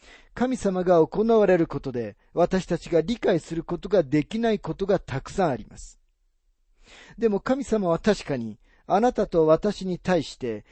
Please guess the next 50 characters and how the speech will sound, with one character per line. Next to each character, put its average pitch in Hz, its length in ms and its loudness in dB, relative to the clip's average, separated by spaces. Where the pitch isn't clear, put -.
責 - 460 -4
任 233 220 -2
を 226 80 0
持 233 100 2
っ - 40 -2
て - 220 -4
は 175 140 6
お 160 80 8
ら 147 100 0
れ 107 80 -6
ま 95 100 -18
せ - 140 -20
ん。 - 80 -20
神 214 200 -2
様 175 260 -2
が 185 120 6
降 208 80 6
り 202 100 2
て 170 100 -2
こ 165 160 0
ら 151 100 4
れ 139 80 0
て、 120 360 -8
私 165 380 2
た 170 120 -6
ち - 140 -12
に 160 100 -2
報 208 300 -4
告 - 240 -10
書 196 220 0
を 147 200 0
お 165 140 -4
渡 214 300 0
し 202 180 -8
に 190 140 -4
な 175 120 2
る、 117 180 -4
な 196 160 0
ど 175 140 -2
と 175 100 -4
い 165 100 0
う 160 80 0
こ 175 140 -4
と 208 140 -2
は 202 80 6
あ 151 40 6
り 120 80 -2
ま 101 100 -12
せ - 120 -20
ん。 - 80 -20